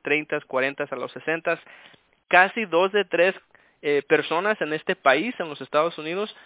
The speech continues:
no tienen suficientes ahorros para cubrir una reparación de quinientos dólares en su auto o mil dólares para pagar el recibo de un cuarto de emergencias. Y esto fue un estudio según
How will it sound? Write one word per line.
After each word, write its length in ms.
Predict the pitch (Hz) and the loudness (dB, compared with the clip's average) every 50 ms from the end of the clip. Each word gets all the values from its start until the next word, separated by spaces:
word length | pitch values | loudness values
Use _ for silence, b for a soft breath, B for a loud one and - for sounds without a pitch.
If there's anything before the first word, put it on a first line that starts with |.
| b b b b _ | b b b b _
no 380 | 156 160 175 190 208 233 247 233 | -6 -2 2 4 6 6 4 2
tienen 360 | - 202 190 190 208 220 220 | 0 0 0 0 2 0 -2
suficientes 640 | - - 175 - 156 147 - - 160 170 - 190 190 - | -4 -6 -8 -8 -8 -8 -4 -4 -6 -4 -4 -6 -4 0
ahorros 360 | 160 151 151 170 180 190 190 - | 0 2 2 2 0 -2 -6 -2
para 240 | - 147 139 135 131 | 0 2 2 2 0
cubrir 320 | - - 139 143 151 160 | -4 -8 -8 -6 -6 -6
una 160 | 180 185 190 185 | -4 -2 -2 -2
reparación 800 | 170 156 147 - - 139 135 127 127 123 - - 151 160 180 196 | -2 -2 -4 4 6 6 6 6 4 2 -2 -6 -6 -4 -4 -4
de 120 | 190 170 | -4 -6
quinientos 640 | - - 151 139 135 139 143 160 180 - 196 190 175 156 | -6 -8 -8 -8 -6 -6 -6 -6 -6 -4 -4 -4 -2 0
dólares 340 | 151 160 170 175 180 175 - - | 0 0 0 0 0 -4 -6 -8
en 100 | 147 135 | -12 -10
su 160 | - 135 135 | -2 2 4
auto 400 | 139 160 170 - 196 196 - - - | 4 4 2 0 -2 -2 -2 2 4
o 260 | 156 165 165 160 156 | 6 6 6 4 2
mil 320 | 160 165 180 220 240 233 | 0 -2 -4 -2 -2 0
dólares 420 | 196 185 196 202 233 247 269 302 - - b b b b b b b _ | 4 6 8 8 8 8 6 2 -4 -8 b b b b b b b _
para 220 | - 147 151 151 151 | 4 6 6 6 6
pagar 260 | - 143 147 156 170 | 4 4 6 4 4
el 80 | 180 | 2
recibo 580 | 180 170 151 - - 156 151 160 165 175 170 165 | 0 -2 -4 -4 -6 -6 -4 -4 -2 -4 -4 -4
de 160 | 135 139 147 151 | -4 -4 -2 -2
un 120 | 151 151 | -2 0
cuarto 380 | - 160 156 160 - - 160 151 | 4 4 4 4 4 0 -2 -2
de 100 | 139 139 | -2 -2
emergencias. 800 | 131 127 123 117 120 - - 139 147 151 - - 175 190 220 220 - b b b b b b b - | -4 -4 -8 -8 -8 -6 -4 -4 -4 -4 -6 -4 -4 -4 -4 -6 -10 b b b b b b b -8
Y 80 | 147 | -8
esto 180 | 147 - 170 165 | -4 -4 -4 -4
fue 160 | - - 160 | -2 -2 -2
un 120 | 160 165 165 | -2 -2 -4
estudio 440 | 160 - - 160 156 156 160 160 | -8 -6 -8 -8 -6 -6 -6 -8
según 460 | 156 - 143 139 135 139 147 151 151 | -6 -6 -6 -6 -4 -6 -8 -10 -10